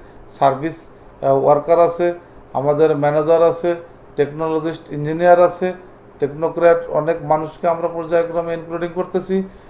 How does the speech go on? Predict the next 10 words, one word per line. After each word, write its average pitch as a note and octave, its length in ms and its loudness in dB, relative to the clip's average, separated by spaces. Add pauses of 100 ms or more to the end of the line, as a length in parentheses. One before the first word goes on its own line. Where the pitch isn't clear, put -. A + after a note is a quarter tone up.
(140)
এবং D#3 300 4
এই E3+ 80 4
মহামারী D#3+ 400 6
করোনার E3+ 380 4
কারণে E3+ 340 4
আমরা E3+ 420 4 (300)
যে D#3+ 220 2 (140)
চিন্তাটা E3 460 2
এখন D#3 240 -2
করেছিলাম, E3+ 500 2